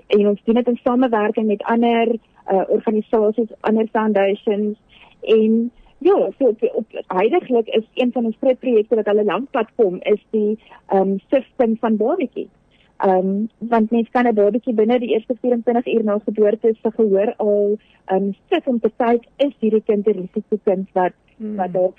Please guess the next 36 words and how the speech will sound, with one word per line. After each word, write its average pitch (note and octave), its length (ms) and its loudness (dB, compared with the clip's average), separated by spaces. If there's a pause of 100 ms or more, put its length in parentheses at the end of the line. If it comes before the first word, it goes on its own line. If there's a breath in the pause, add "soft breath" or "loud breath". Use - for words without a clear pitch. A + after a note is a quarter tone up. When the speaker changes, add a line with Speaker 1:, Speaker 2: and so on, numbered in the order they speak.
Speaker 1:
vorentoe G3 540 2 (140)
gaan F3 260 -2 (140)
gehoorprobleme G3 680 2
hê F3+ 320 -2
of F#3+ 180 -2
het E3 220 0
hy A#3 100 0
dalk F#3 240 -2
al F#3+ 160 -2
reeds. - 340 -2 (520 soft breath)
Ehm, F3 320 -2
en G3 240 0
daai G#3 360 2 (120)
is G#3+ 140 -4
vir - 100 -6
ons F#3+ 180 -6
van G3 200 -4
kardinale G3 500 0
belang, E3+ 440 -2
want F3 320 -2 (560)
'n G#3+ 80 0 (100)
kind, B3 340 0 (360)
hoe G#3+ 120 -2
vroeër D4+ 300 0
hy B3 80 0
geïdentifiseer G#3 800 0
word, F3 320 -2
hoe G3+ 80 -2 (240)
Speaker 2:
Hoe - 80 -4
Speaker 1:
vroeër B3+ 280 0
Speaker 2:
beter, F#3+ 260 -6
Speaker 1:
kan F#3+ 140 -6
ons F#3 140 -6
Speaker 2:
mm. E3+ 60 -8
Speaker 1:
begin A3+ 400 0
met G3 200 0